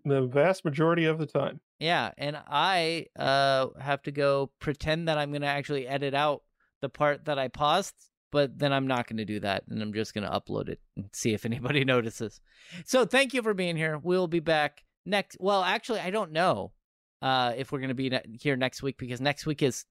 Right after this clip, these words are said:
Speaker 2: Christmas.
Speaker 1: Uh, oh.
Speaker 2: It
Speaker 1: Yeah.
Speaker 2: literally Christmas Day. Uh,
Speaker 1: Yeah, there's a
Speaker 2: so
Speaker 1: very good chance I won't be here.
Speaker 2: I might message you to see if we can get something done on Friday or Saturday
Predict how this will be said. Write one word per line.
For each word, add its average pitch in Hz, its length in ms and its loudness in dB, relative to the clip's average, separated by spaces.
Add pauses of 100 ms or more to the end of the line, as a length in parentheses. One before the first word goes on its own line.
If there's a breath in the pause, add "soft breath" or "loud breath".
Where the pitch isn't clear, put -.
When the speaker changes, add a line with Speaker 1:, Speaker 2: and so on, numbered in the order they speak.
(340)
Speaker 2:
Christmas. - 600 0 (920)
Speaker 1:
Uh, 143 760 4
oh. 165 440 0 (340)
Speaker 2:
It 175 140 0
Speaker 1:
Yeah. 180 80 2
Speaker 2:
literally 202 500 2
Christmas 185 540 -2
Day. 131 600 -4 (500)
Uh, 143 260 0
Speaker 1:
Yeah, 139 140 0
there's 143 180 2
a 147 40 -2
Speaker 2:
so 135 60 -2
Speaker 1:
very 135 360 2
good 131 160 0
chance 135 280 0
I 127 120 2
won't 123 260 2
be 120 160 -2
here. 117 240 -6 (320 loud breath)
Speaker 2:
I 160 220 0
might 165 580 -2 (300)
message 147 520 -2
you 147 220 0
to 135 140 4
see 143 160 2
if 135 100 -2
we 135 80 0
can 139 120 -2
get 135 140 2
something 139 300 0
done 131 160 2
on 120 140 0
Friday 127 360 2
or 110 60 0
Saturday 104 600 -2